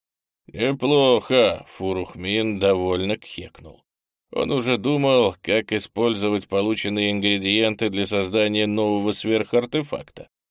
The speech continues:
«Не уходите», обратился Кенни к тете Моне. «Я хочу с вами поговорить». «Хорошо», кивнула маршал. Фурухмин и Крис вскоре ушли, и Кенни остался вдвоем с тетей Моной.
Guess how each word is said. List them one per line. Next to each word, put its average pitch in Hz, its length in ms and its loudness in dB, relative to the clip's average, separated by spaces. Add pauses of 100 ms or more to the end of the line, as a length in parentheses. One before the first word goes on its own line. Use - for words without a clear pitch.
(560)
«Не 104 100 -2
уходите», 120 600 -2 (100)
обратился 98 640 -2
Кенни 120 500 -2
к - 120 -14
тете 117 380 -4
Моне. 90 440 -8 (340)
«Я 113 220 4
хочу 123 300 0
с 117 60 -4
вами 113 260 2
поговорить». 101 640 0 (460)
«Хорошо», 190 440 0 (200)
кивнула 101 400 0
маршал. 92 400 -10 (260)
Фурухмин 113 600 -2
и 104 60 -2
Крис 147 540 -2
вскоре 147 400 -4
ушли, 92 600 -10 (160)
и 120 140 -2
Кенни 180 440 0
остался 131 580 0
вдвоем 95 560 0
с - 120 -14
тетей 92 340 -4
Моной. 85 480 -10